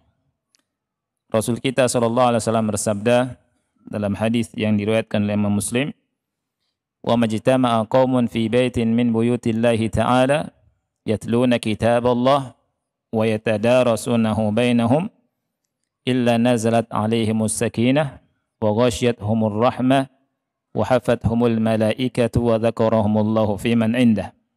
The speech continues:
Yang artinya, Dan tidaklah satu kaum berkumpul di salah satu rumah Allah, mereka membaca Al-Quran, mempelajarinya di antara mereka,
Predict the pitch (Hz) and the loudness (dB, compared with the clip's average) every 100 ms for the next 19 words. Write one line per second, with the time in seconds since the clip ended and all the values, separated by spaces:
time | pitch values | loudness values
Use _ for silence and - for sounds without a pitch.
0 | _ _ _ _ _ _ _ _ _ _ | _ _ _ _ _ _ _ _ _ _
1 | - 110 113 107 113 120 131 147 - - | -2 0 0 0 2 4 2 0 -6 -14
2 | - - - _ - 120 120 113 127 135 | -16 -20 -20 _ -2 0 0 2 2 4
3 | 127 131 - 117 - 127 160 160 170 _ | 0 0 -2 -2 2 2 2 -4 -14 _
4 | _ _ _ _ _ _ _ - 120 120 | _ _ _ _ _ _ _ -6 -2 -2
5 | 127 117 117 135 165 170 _ _ _ _ | 0 0 2 2 2 -2 _ _ _ _
6 | _ _ _ _ 127 113 107 107 120 127 | _ _ _ _ -2 0 0 0 0 -2
7 | - 117 117 107 98 110 98 113 131 85 | 0 -2 0 0 -2 -4 0 0 -2 -8
8 | - - _ - 110 113 113 110 107 107 | -14 -16 _ -6 -2 0 0 0 0 0
9 | 104 110 104 107 _ - 98 - 101 120 | 0 0 0 -2 _ -6 -6 -2 0 2
10 | 127 156 - _ _ _ _ _ _ _ | 0 -2 -10 _ _ _ _ _ _ _
11 | _ 120 113 117 110 110 113 127 113 110 | _ -4 0 2 2 2 2 2 2 0
12 | 107 107 107 110 104 107 107 120 147 | -2 0 0 2 0 0 0 0 0